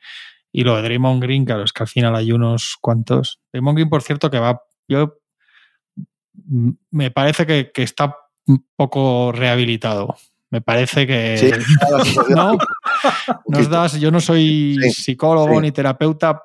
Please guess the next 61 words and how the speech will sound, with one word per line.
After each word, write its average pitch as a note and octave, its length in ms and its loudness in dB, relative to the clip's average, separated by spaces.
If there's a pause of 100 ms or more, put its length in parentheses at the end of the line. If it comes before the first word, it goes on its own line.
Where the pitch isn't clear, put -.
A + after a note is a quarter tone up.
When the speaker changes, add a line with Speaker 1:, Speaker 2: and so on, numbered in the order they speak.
(140)
Speaker 1:
pero F#3+ 340 4
me F3 80 2
da E3 60 2
la D#3+ 80 2
sensación E3 400 0
Speaker 2:
No - 60 2
del - 80 0
Speaker 1:
que C3 180 0
Speaker 2:
todo, A#2+ 100 -6
Speaker 1:
pasados D3+ 440 0
Speaker 2:
no - 40 -2
del F3+ 60 -2
Speaker 1:
cuatro D3+ 240 0
Speaker 2:
todo. C#3 80 2
Speaker 1:
días C#3 360 0
de, B2 440 -2 (340)
mira, C3+ 200 0
Speaker 2:
Sí. A#2+ 80 -2
Speaker 1:
tal, C#3+ 120 2
ha C#3 60 2
empezado C#3 360 0
otra C3 220 -2
vez C3+ 240 0
a C3 60 0
hablar C3 260 0
de C3 140 -2
todo, C3 480 0
a, A2+ 260 -4
y A2+ 40 -4
el A2+ 60 -4
otro B2+ 200 -2
día B2 80 2
insultando B2 520 -2
a B2 40 2
los A#2+ 120 -2
de A#2+ 60 0
los A2+ 240 -2
Hornets, B2 480 0 (420)
a B2+ 120 -2
salir B2 280 -4
con C#3+ 140 0
el C3+ 60 2
microfonito, B2+ 680 -2
a B2+ 60 2
decirle B2 280 -4
a - 20 -4
todo C3 120 -2
el B2+ 60 2
mundo B2+ 220 2
lo A#2+ 100 -2
que A2 60 -8
tiene A#2+ 220 -2
que A#2+ 60 0
hacer A#2 280 -2
y A#2+ 40 0
lo A2+ 120 0
que A2+ 100 -10
no, A#2 240 2
y A#2 60 0
a A2 120 -2
tal. A#2+ 360 -2